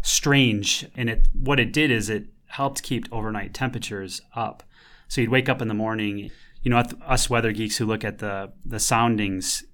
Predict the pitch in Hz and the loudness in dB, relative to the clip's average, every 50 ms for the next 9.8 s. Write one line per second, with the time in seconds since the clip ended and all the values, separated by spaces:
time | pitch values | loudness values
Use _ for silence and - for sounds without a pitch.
0 | - - - - 143 120 123 117 - - - - - - 123 117 113 107 104 101 | -18 -12 -2 -2 0 0 0 -2 -4 -6 -10 -10 -6 -2 0 2 2 2 0 -2
1 | 98 - - 113 110 110 110 110 110 104 104 - 110 104 101 98 95 98 117 104 | -6 -8 -10 -8 -6 -4 -4 -4 -4 -4 -4 -4 -4 -4 -4 -6 -8 -8 -8 -8
2 | 101 101 98 98 - - 107 101 104 104 107 - 107 95 92 90 92 92 87 92 | -6 -6 -8 -8 -8 -8 -8 -6 -6 -6 -6 -6 -6 -8 -8 -8 -10 -10 -10 -10
3 | - 107 101 87 92 104 98 92 98 107 101 - - - - - - - _ - | -10 -10 -10 -10 -8 -10 -8 -8 -8 -8 -8 -10 -14 -16 -18 -20 -20 -20 _ -14
4 | 110 101 - - 113 107 95 92 95 98 98 107 107 104 107 113 104 104 101 101 | -10 -8 -6 -6 -6 -6 -6 -6 -8 -6 -6 -6 -6 -6 -6 -8 -8 -2 0 0
5 | 98 95 90 82 - - 113 104 104 101 98 98 95 95 95 95 85 - - - | 0 0 -2 -4 -8 -8 -8 -8 -8 -8 -8 -8 -8 -10 -10 -12 -14 -16 -8 -4
6 | 113 113 110 107 101 101 - - 127 123 123 127 127 131 131 123 - 113 110 104 | -4 -2 -2 -2 -4 -6 -4 0 0 0 2 0 0 0 -2 -2 -4 -4 -6 -6
7 | 104 101 98 92 - - 104 101 101 - 131 123 123 117 - 110 101 92 104 101 | -4 -6 -6 -8 -10 -10 -10 -8 -6 -4 -2 -2 -2 -2 -4 -4 -4 -4 -4 -6
8 | 95 104 101 95 - 110 104 104 98 98 98 98 98 - - 113 101 98 98 95 | -4 -6 -8 -8 -8 -8 -8 -6 -8 -8 -10 -10 -10 -8 -8 -8 -8 -8 -8 -10
9 | 95 - - _ - - 123 113 104 - - 107 101 98 95 - | -12 -14 -16 _ -10 -8 -6 -6 -6 -6 -6 -8 -10 -10 -12 -14